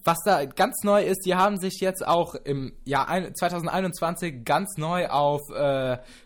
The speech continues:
Corona spezialisiert, heißt zum Beispiel, ich kann das grad mal hier vorlesen, äh, die fibo ist mit ihrer Themenvielfalt am Puls der Zeit und zeigt zweitausendeinundzwanzig neue, gesundheitsorientierte Studie- und Trainingskonzepte.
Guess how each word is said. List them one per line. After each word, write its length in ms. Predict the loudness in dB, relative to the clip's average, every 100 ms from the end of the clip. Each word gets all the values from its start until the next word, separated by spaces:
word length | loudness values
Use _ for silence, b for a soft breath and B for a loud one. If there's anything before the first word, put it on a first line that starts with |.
| -10
Corona 500 | -6 -2 2 4 2
spezialisiert, 800 | 0 -4 -2 -2 -2 -4 -4 -2
heißt 280 | -2 -2 -8
zum 120 | -2
Beispiel, 480 | 0 -2 -4 -6 -8
ich 100 | -8
kann 120 | -6
das 160 | -6 -4
grad 240 | -4 -2
mal 80 | -4
hier 100 | -2
vorlesen, 580 | -2 0 -2 -4 -10 B B B 2
äh, 160 | 4
die 100 | 4
fibo 220 | 2 4
ist 140 | 4 2
mit 100 | 0
ihrer 180 | 2 2
Themenvielfalt 720 | 2 0 -2 -2 0 0 4
am 240 | 2 4
Puls 240 | 4 4 4
der 100 | 2
Zeit 240 | 4 2
und 100 | 2
zeigt 240 | 0 -2 -2
zweitausendeinundzwanzig 920 | -4 -4 -4 0 0 0 -4 -4 -6
neue, 340 | 0 2 2 0 B B
gesundheitsorientierte 920 | -2 0 0 0 0 2 0 -2 -2
Studie- 400 | -4 -2 -2 0
und 100 | 0 0
Trainingskonzepte. 880 | -2 -2 -4 -6 -4 -4 -4 -8